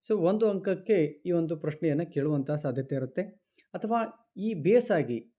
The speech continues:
ಅಂದರೆ ಬಲಗೈ ಹೆಬ್ಬೆರಳು ನಿಯಮವನ್ನು ಆಧಾರವಾಗಿಟ್ಟುಕೊಂಡು ಚಿತ್ರಾಧಾರಿತ ಪ್ರಶ್ನೆಯನ್ನು ಕೇಳುವಂತಹ ಸಾಧ್ಯತೆ ಇರುತ್ತೆ. ಆದ್ದರಿಂದ, ಆ, ಆ ಚಿತ್ರಾಧಾರಿತ ಪ್ರಶ್ನೆಗಳಿಗೆ ನಾವು ಚೆನ್ನಾಗಿ ತಯಾರಿ ಮಾಡಿಕೊಳ್ಳಬೇಕು. ಇನ್ನು ಈ ನಿಯಮವನ್ನು, ಅದರ ನಿರೂಪಣೆಯನ್ನು ನೋಡ್ತಾ ಹೋಗೋಣ.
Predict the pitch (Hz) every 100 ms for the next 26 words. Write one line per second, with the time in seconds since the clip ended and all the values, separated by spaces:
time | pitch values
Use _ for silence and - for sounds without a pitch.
0 | 151 151 170 143 160 185 208 165 175 190
1 | 185 175 175 170 170 226 180 156 151 156
2 | 160 160 151 151 160 233 196 180 - _
3 | _ _ _ _ - 156 240 240 214 208
4 | 208 208 180 151 180 175 196 190 151 156
5 | 151 151 151 175 180 139 123 135 135 127
6 | 127 - 196 - _ _ _ _ - 156
7 | 165 175 175 190 165 156 - - - -
8 | - 156 156 156 151 151 - 160 - 214
9 | 214 208 202 202 208 175 151 180 165 175
10 | 190 156 151 _ 143 139 160 214 214 147
11 | 139 135 131 139 208 135 123 135 170 117
12 | 107 110 104 110 - - _ _ _ _
13 | _ _ _ 214 226 214 214 - 202 185
14 | 202 202 196 185 180 160 - _ 160 151
15 | 151 135 143 175 180 160 151 143 143 139
16 | 131 147